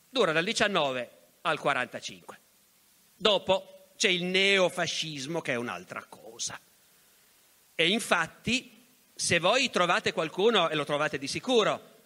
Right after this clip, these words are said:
anche qui nel quartiere penso sia pieno, le persone che dicono: "Ah, io sono fascista in realtà",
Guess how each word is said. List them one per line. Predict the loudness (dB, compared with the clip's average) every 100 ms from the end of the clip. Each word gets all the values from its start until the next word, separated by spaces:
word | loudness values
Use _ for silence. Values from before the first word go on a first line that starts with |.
| _ _ _ -12
anche | -8 -6
qui | -2
nel | -2 -2
quartiere | -4 0 2 2
penso | -2 -6 -6
sia | -6 -2
pieno, | 0 0
le | -2
persone | -4 -4 -2
che | -2
dicono: | -2 0
"Ah, | 2
io | 2
sono | 0 -2
fascista | -2 0 0 0 -2
in | -2 -2
realtà", | -4 -4 -2 -2